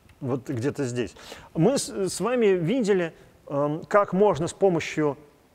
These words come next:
с помощью полностью статически типизированного, э, имея сп-, сп-, э, э, полностью статически типизированный код, его с помощью MyPy, э, не просто, значит, проанализировать на,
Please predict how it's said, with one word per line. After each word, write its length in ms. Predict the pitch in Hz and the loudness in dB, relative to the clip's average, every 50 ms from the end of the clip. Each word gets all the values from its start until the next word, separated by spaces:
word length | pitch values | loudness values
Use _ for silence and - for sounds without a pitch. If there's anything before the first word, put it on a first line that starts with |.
| _ _ | _ _
с 100 | - - | -14 -2
помощью 640 | - - 185 165 160 139 - - 139 135 131 123 - - - - - _ _ _ _ _ _ _ _ _ _ _ _ _ _ _ _ _ _ _ _ _ _ _ _ _ | 2 4 4 4 4 0 -2 0 0 2 2 0 -2 -8 -20 -20 -20 _ _ _ _ _ _ _ _ _ _ _ _ _ _ _ _ _ _ _ _ _ _ _ _ _
полностью 420 | - 202 196 175 143 - - 156 139 | 2 4 4 4 2 0 -2 -4 -2
статически 500 | - 170 156 - 185 151 - - - - | 2 2 0 2 0 -4 -6 -6 -10 -14
типизированного, 760 | - - 170 165 156 170 156 135 139 135 135 131 135 151 - | -4 0 2 4 4 4 4 4 2 0 0 -2 -2 -2 -2
э, 100 | 156 170 190 - | -4 -2 0 2
имея 280 | 214 202 208 190 156 139 | 4 4 6 6 4 2
сп-, 220 | - - - - | 0 -4 -12 -12
сп-, 200 | - - 170 - | -12 -10 -10 -10
э, 680 | 104 104 - - 101 92 - - 175 165 - 95 92 - | -10 -8 -6 -6 -6 -4 -4 -4 -4 -4 -2 -2 -4 -2
э, 40 | - | 2
полностью 300 | - 196 185 151 - - | 2 2 2 2 0 -6
статически 420 | - - 156 - 180 143 - - - | -6 -6 -4 -4 -4 -8 -8 -12 -20
типизированный 580 | - - 175 170 160 165 170 165 151 165 185 | -6 0 0 2 2 2 0 0 -2 -4 -6
код, 300 | - - 294 294 - - - - - - - - - - - - - | -6 -4 -4 -4 -4 -6 -10 -20 -20 -20 -20 -20 -20 -20 -20 -10 -6
его 580 | 202 131 147 165 180 233 233 220 202 190 - - - | -2 0 2 4 6 6 6 6 4 2 -2 -6 -12
с 80 | - - | -4 0
помощью 340 | - 185 165 147 - - 160 | 2 2 2 2 0 0 0
MyPy, 600 | 160 165 160 - - 240 269 277 262 233 208 147 | 0 0 0 0 0 0 0 0 -2 -4 -8 -8
э, 260 | 170 156 156 - 165 | -8 -6 -6 -6 -4
не 160 | 160 160 165 | -2 0 0
просто, 540 | 151 - 208 208 170 - - 156 135 127 131 - | 2 4 4 4 4 2 -2 -4 -4 -4 -6 -8
значит, 320 | 131 110 120 - - 110 | -10 -10 -10 -10 -10 -6
проанализировать 800 | - 135 147 147 151 165 170 165 127 156 131 113 113 110 - - - | -2 0 0 2 2 2 2 4 4 2 2 2 2 -2 -4 -6 -8
на, 320 | 143 127 127 127 120 117 | -6 -4 -4 -2 -4 -4